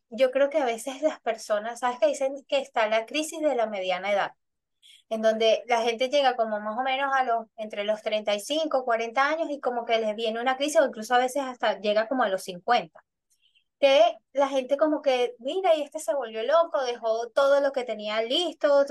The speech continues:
no sé, se divorciaron", o sea, y cambió su vida totalmente.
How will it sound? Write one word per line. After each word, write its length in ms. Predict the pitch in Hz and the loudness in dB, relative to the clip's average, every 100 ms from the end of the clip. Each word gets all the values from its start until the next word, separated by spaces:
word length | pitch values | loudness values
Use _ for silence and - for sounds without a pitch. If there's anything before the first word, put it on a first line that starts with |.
| 247 | -2
no 120 | 233 | -4
sé, 360 | 226 247 247 240 | -2 2 4 2
se 140 | 233 | 0
divorciaron", 720 | 214 202 190 - 285 302 277 269 | -4 -4 -6 0 2 4 2 -2
o 40 | |
sea, 200 | 247 233 - _ _ _ - | -4 -6 -8 _ _ _ -20
y 100 | 262 | -8
cambió 380 | - 269 262 269 | 0 2 4 0
su 160 | 277 | 0
vida 220 | 294 285 285 | -4 -2 -2
totalmente. 720 | 254 202 196 185 175 - 180 | -4 -4 -6 -12 -16 -16 -16